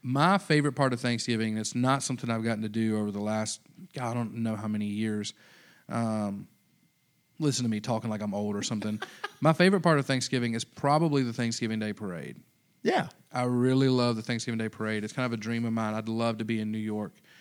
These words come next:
Speaker 1: um, one year and be able to go to the parade. But really, it's the parade kind of becomes the moment where I no longer have to feel guilty
Speaker 2: <laughs>
Speaker 1: about celebrating Christmas early.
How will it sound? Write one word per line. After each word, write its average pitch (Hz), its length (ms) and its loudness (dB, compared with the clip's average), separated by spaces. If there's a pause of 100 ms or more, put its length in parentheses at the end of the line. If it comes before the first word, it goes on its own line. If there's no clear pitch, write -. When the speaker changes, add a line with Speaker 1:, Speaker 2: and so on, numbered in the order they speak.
(300)
Speaker 1:
um, 101 260 -4
one 110 200 2
year 113 180 4
and 107 80 0
be 110 100 2
able 104 100 0
to 104 60 -4
go 104 280 -4
to 107 180 -4
the 101 100 -4
parade. 104 480 -4 (320)
But 127 120 0
really, 143 360 6
it's - 320 -6 (480)
the 127 140 -2
parade 123 600 0 (420)
kind 127 260 0
of 113 300 -2 (160)
becomes 120 520 -2
the 120 100 0
moment 117 400 2
where 120 100 0
I 110 100 0
no 110 300 0
longer 123 320 0
have 113 320 -4
to 110 120 -6
feel 113 320 -2 (180)
guilty 117 520 -2 (240)
Speaker 2:
<laughs> - 240 -14
Speaker 1:
about 120 260 4
celebrating 120 1000 2 (100)
Christmas 127 720 0 (120)
early. 104 400 0